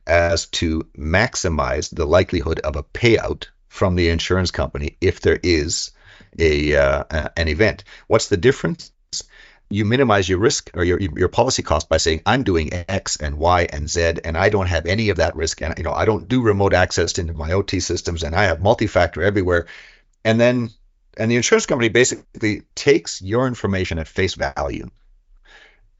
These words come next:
calculates the policy, you buy the, the, the policy, and four years from now, you submit a claim.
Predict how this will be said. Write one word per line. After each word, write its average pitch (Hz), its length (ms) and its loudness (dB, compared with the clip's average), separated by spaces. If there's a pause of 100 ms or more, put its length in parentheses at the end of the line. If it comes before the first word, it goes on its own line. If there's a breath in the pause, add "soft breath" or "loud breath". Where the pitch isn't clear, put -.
(320)
calculates 107 400 4
the 87 60 -12
policy, 95 500 -2 (480)
you 78 140 -4
buy 82 400 2
the, 87 160 0
the, 80 220 -2
the 80 120 -6
policy, 82 420 0
and 107 380 -2 (120)
four 135 180 6
years 120 200 4
from 107 220 -2
now, 87 160 0
you 95 160 2
submit 92 220 -4 (640)
a 95 40 -2
claim. 101 340 0